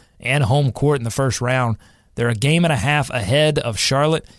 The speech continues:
The Hornets, again, as I mentioned before, need a win plus some victories in nearly all of their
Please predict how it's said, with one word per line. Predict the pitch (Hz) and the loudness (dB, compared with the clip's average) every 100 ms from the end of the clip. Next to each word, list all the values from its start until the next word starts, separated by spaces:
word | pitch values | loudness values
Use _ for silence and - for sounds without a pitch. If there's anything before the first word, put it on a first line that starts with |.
| _ _ - | _ _ -4
The | 113 | 0
Hornets, | 107 180 180 - | 2 4 2 0
again, | 127 127 151 | -2 0 0
as | 127 | 0
I | 127 | 0
mentioned | 135 139 143 | 0 0 -2
before, | 117 117 139 | -2 -2 0
need | 127 131 | 0 0
a | 113 | 0
win | 117 143 143 | 0 0 0
plus | - 143 135 | -2 0 0
some | 135 110 | 0 0
victories | 123 143 131 120 113 | -2 -2 -2 -2 0
in | 110 113 | -2 0
nearly | 127 127 123 117 | 0 0 0 -2
all | 110 131 151 | -2 0 0
of | 147 113 | 0 0
their | 131 127 120 | 0 0 -2